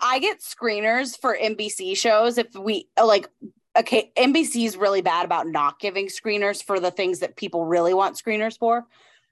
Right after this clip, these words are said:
Um, but they're more than happy to give us screeners for American Greed every week. But anyways, I don't really care. <laughs> Like, I don't ca-, like, I, 'cause I get a notification in my email every time there's a new screener on N B C's Media Village.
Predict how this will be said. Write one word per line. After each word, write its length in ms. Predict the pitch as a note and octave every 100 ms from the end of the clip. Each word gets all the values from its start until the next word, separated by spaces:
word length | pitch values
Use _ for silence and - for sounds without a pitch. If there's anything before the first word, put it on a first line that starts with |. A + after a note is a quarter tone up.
| _
Um, 640 | A3+ G#3+ G3+ F#3 F3 E3+ D#3+ - _ _ _ - -
but 200 | C4 A#3+
they're 160 | B3
more 240 | A3 A3 A#3+
than 100 | A#3
happy 340 | A#3 G#3+ A3
to 100 | F#3+
give 180 | F#3 G3+
us 200 | G3 -
screeners 540 | - G#3 G3 G3 F#3+ -
for 600 | G#3+ F#3 F3+ F3+ F3 - _ _ _ _ _
American 560 | G#3+ G3+ G3 G3+ G#3 F#3
Greed 400 | G3 G3 F#3 E3+
every 280 | E3 D#3+ E3
week. 300 | E3 D3+ -
But 140 | - G#3
anyways, 500 | A3 F#3 C#3+ D3 - -
I 80 | -
don't 140 | -
really 160 | C#5+ -
care. 160 | C#5 -
<laughs> 60 | C5 -
Like, 240 | C5 C#5 C#5
I 280 | F4+ D4+ C4+
don't 360 | A4+ C4+ A#3+
ca-, 120 | A#3 B3+
like, 140 | C4+ C#4
I, 100 | C#4
'cause 160 | C#4+ D4
I 100 | C#4+
get 140 | C4+
a 40 |
notification 540 | C4+ C4 B3 C#4 C4 B3
in 60 |
my 100 | A3+ F#3+
email 240 | A3 G#3
every 220 | G3 G3 G#3
time 160 | G3+
there's 180 | G3+ G3
a 40 | G3
new 140 | F#3
screener 580 | F#3 - F3+ F#3 A3 A#3+ _ _ _ -
on 160 | G#3
N 160 | G3 G#3+
B 120 | G3+
C's 400 | G3 G#3 G3 F#3+
Media 380 | F#3+ F3+ F#3+ G#3
Village. 640 | G3+ A3+ A#3 A#3+ B3 -